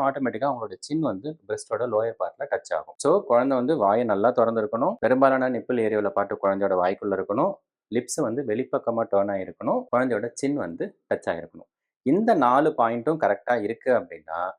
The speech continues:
லேட்சிங் வந்து ப்ராப்பரா இருக்குன்னு அர்த்தம். ப்ராப்பரா லேட்ச் பண்ணி குடிச்சாங்க அப்படின்னா, குழந்தைக்கு நிறைய மில்க் கிடைக்கும், கம்ஃபர்டபுளா குடிப்பாங்க,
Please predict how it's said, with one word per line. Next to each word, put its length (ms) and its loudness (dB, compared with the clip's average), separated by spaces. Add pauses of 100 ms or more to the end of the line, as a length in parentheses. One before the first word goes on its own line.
(180)
லேட்சிங் 300 2
வந்து 240 -4
ப்ராப்பரா 380 0
இருக்குன்னு 280 -6
அர்த்தம். 400 -4 (120)
ப்ராப்பரா 360 6
லேட்ச் 300 2
பண்ணி 160 -4
குடிச்சாங்க 520 -2
அப்படின்னா, 440 -4
குழந்தைக்கு 440 -2
நிறைய 360 0
மில்க் 340 -4
கிடைக்கும், 440 -2 (340)
கம்ஃபர்டபுளா 540 4
குடிப்பாங்க, 560 0